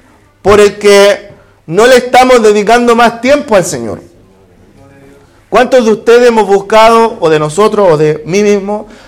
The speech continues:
hemos buscado pretextos o excusas porque no tenemos fe o no le creemos al Señor? ¿Ya? Por lo tanto, ¿qué es lo que nos quiere decir el Señor hoy en día? Es que no nos rindamos.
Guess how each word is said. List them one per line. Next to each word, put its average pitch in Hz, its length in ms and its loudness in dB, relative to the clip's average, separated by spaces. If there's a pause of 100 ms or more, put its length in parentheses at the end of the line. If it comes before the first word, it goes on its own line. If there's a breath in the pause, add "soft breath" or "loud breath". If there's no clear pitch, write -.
hemos 190 260 0
buscado 185 500 0
pretextos 214 760 0 (360 loud breath)
o 180 100 0
excusas 254 760 0 (280 loud breath)
porque 180 300 -4
no 220 120 -2
tenemos 220 420 -2
fe 254 380 2
o 196 100 -2
no 214 120 -2
le 220 160 0
creemos 208 400 0
al 160 100 0
Señor? 131 340 -8 (520)
¿Ya? 233 400 -2 (340 loud breath)
Por 202 140 2
lo 226 140 4
tanto, 269 400 2
¿qué 247 80 -4
es 311 40 -2
lo 294 120 2
que 277 100 0
nos 262 140 0
quiere 269 260 0
decir 247 240 -2
el 240 100 0
Señor 247 460 0
hoy 220 160 -2
en 208 160 -4
día? 269 480 -2
Es 175 120 -8
que 190 140 -4
no 208 80 -2
nos 220 140 -2
rindamos. 170 720 -4